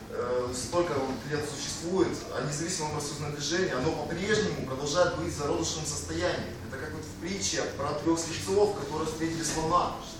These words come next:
Один ногу схватил, один бивень, один хобот. И, и, и у каждого слон как бы в руках, да, ну, по-разному он его ощущает. Вот. И, э, мне кажется, что главная цель сегодняшней встречи —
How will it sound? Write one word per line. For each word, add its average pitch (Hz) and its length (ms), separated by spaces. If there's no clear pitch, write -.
Один 185 420
ногу 233 280
схватил, 165 480
один 180 260
бивень, 190 340
один 196 260
хобот. 208 460
И, - 360
и, 160 240
и 180 40
у 196 200
каждого 214 400
слон 247 460
как - 100
бы - 100
в - 40
руках, - 400
да, - 240
ну, - 180
по-разному 165 480
он 160 240
его 165 260
ощущает. 180 720
Вот. 127 320
И, 156 200
э, 131 400
мне - 100
кажется, 151 300
что 160 220
главная 165 580
цель 202 320
сегодняшней 160 480
встречи — 147 500